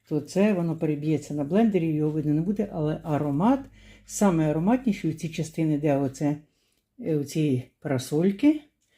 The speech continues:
де саме ці суцвіття, це саме таке, е, саме поживне, тому що тут дуже багато сили, де багато енергії, коли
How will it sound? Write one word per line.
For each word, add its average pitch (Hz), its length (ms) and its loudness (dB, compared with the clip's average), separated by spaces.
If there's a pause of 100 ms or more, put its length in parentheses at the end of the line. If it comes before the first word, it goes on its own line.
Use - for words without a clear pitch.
(240)
де 151 120 0
саме 147 320 0
ці 135 180 -6
суцвіття, 175 600 -4
це 156 160 -12
саме 240 560 2
таке, 165 420 -6 (400)
е, 156 100 -2
саме 160 300 0
поживне, 156 520 2
тому 151 220 -6
що 135 160 -8
тут 135 220 -14
дуже 165 280 -6
багато 135 300 -6
сили, 220 380 2
де 143 200 0
багато 151 380 -4
енергії, 196 400 0
коли 143 300 -6